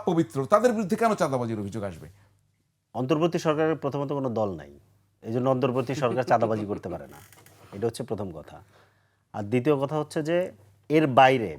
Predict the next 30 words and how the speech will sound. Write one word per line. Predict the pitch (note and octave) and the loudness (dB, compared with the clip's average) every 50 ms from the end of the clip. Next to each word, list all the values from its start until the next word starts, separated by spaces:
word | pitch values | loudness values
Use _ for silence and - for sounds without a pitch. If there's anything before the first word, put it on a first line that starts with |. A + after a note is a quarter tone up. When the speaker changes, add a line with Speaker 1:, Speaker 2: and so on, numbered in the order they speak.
| D2+ | -6
Speaker 2:
বাংলাদেশে | G2+ G#2+ A2+ B2 B2+ C3 C3+ - - - - | -6 -2 0 0 2 0 0 -2 -4 -2 2
পলিটিক্যাল | D#3 D3+ D#3 D#3 F3+ F3 F3+ E3 | 4 4 4 4 4 4 4 4
ইকোনমি | D#3 E3+ D#3+ D3+ D3 D3 | 4 2 2 2 2 2
বলে | C3+ C3+ C3 B2+ | 2 2 2 2
একটা | A#2+ - - | 2 2 0
ব্যাপার | G#2+ G#2+ G2 G2+ F2 | -2 -2 -2 -4 -6
আছে, | D#2 D2+ - - - - - _ _ _ _ _ _ _ _ - | -8 -10 -16 -18 -20 -20 -20 _ _ _ _ _ _ _ _ -12
যে, | G2 G#2 | -10 -4
যে, | G2+ B2 C3 C3 | 0 4 4 4
যে | B2+ D3 C#3+ | 6 4 6
জায়গাগুলো | B2+ C#3+ C3+ C3 C3+ B2+ C3 C3+ C#3 | 6 6 6 6 4 2 2 0 -2
থেকে | C3+ D#3+ C#3+ D#3 | -2 -2 0 0
আসলে | D3+ C#3+ - D#3+ F3 | -2 -2 -2 -4 -2
চাঁদাবাজি | D3 D3 B2 B2 C3+ B2+ C3+ C3+ C3 C#3 B2+ | 2 2 4 6 6 6 4 4 2 0 -2
কিংবা | C#3 A#2+ A#2+ B2+ | -2 -2 0 0
ধরেন | A2 A#2+ B2 B2 A#2+ A2+ A2+ - - - - _ _ - | 0 0 0 0 -2 -4 -8 -10 -18 -20 -20 _ _ 2
পলিটিক্যালি | C3 C#3 D#3 D3+ D#3+ D#3+ F3 E3+ D#3+ D#3+ | 4 4 4 4 4 4 4 4 4 4
ধরেন | C#3 C#3 C#3 C#3 C3 A#2 - - | 4 2 2 2 0 0 0 0
টাকা | C#3+ C3+ - - D3 C#3+ C#3 C3 A#2 - - - _ _ _ _ _ - | 2 2 4 6 6 6 6 6 4 2 -2 -10 _ _ _ _ _ 4
তৈরি | D#3 D#3 D3 D3 | 6 6 6 6
হয় | A#2 F#2 D#2 D2 - - | 4 0 -4 -10 -14 -14
কিংবা | - A2+ G#2+ A#2 | -12 -6 -4 -4
টাকা | A2 - A#2 G#2+ - B2+ A#2 - - - _ _ _ _ _ _ | -2 -2 -2 0 2 2 2 2 0 -6 _ _ _ _ _ _
আর্ন | - B2 C3+ D3 C#3+ B2 | 2 6 6 6 6 2
হয়, | - D3 - - - _ _ _ _ _ _ _ _ - | -2 -8 -14 -18 -18 _ _ _ _ _ _ _ _ -6
সেই | - - D3+ D#3 | 0 4 4 6
জায়গাগুলো | D#3+ E3 E3 D#3+ E3+ E3+ D#3+ F3 F3 F#3+ F#3 - - | 8 6 6 6 6 4 6 6 6 6 4 4 0
নিয়ন্ত্রণ | D3 B2 C#3 D#3 E3+ E3+ D3 E3+ E3 E3+ | 0 4 6 6 6 6 4 2 2 2
করার | E3 E3+ D#3 D3+ C#3+ | 4 6 6 4 4
জন্য | C3 C3 A2+ G2+ G2+ | 2 0 -4 -4 -6